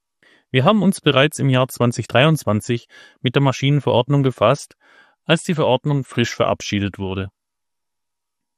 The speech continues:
Damals haben wir uns bereits mit den Änderungen für die Anleitung beschäftigt.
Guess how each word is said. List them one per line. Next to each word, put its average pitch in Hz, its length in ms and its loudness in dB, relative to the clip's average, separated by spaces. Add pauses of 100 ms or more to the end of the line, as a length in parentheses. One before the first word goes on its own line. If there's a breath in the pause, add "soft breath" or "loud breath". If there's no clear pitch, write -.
(140)
Damals 156 320 4
haben 147 160 2
wir 147 60 0
uns 143 160 -2
bereits 123 340 2
mit 123 120 0
den 120 100 2
Änderungen 131 480 2
für - 80 -6
die 113 100 -2
Anleitung 113 400 0
beschäftigt. - 680 -6